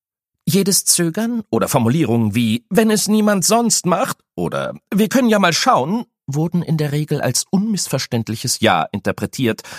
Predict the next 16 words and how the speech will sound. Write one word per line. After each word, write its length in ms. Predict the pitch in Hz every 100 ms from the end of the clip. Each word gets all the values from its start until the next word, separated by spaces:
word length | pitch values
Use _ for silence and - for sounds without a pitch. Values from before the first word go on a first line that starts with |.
| -
und 180 | 175 175
mit 120 | 185
einer 140 | 165 160
verbindlichen 580 | 139 120 95 98 -
Zusage 600 | 117 - - - - -
gleichgesetzt. 840 | - 53 52 - 73 - - - _ _ _ _ -
„Gut, 640 | 170 196 202 202 196 - -
gut“, 760 | 160 180 175 165 139 - - - _ _ _
sagte 380 | 127 62 - - -
er. 280 | 58 55 - _ _ _ _
„Wer 180 | 190 214
kommt 300 | 233 220 -
noch 360 | 202 190 - -
mit?“ 360 | 123 131 _ _ _ _ _ _ _ _ _ -
„Maria 360 | 143 147 131
Götz.“ 540 | 110 131 98 - -